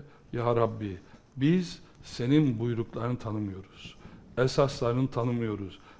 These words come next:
Böyle bir ticaret bu asırda olmaz." diyorlar. Müslüman kardeşim,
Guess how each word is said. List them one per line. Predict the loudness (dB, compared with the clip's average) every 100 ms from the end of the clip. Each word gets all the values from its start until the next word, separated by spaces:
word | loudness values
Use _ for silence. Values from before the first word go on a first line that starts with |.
| -8 4
Böyle | 6 6
bir | 4 2
ticaret | -2 -4 2 4 6 4 0 -6 -20 -8
bu | 2 4
asırda | 4 0 -2 -2
olmaz." | 0 2 2 2 2 -2
diyorlar. | -6 -4 -6 -10 -14 -20 _
Müslüman | -12 -2 4 4 4
kardeşim, | 0 -2 -4 -8 -10 -10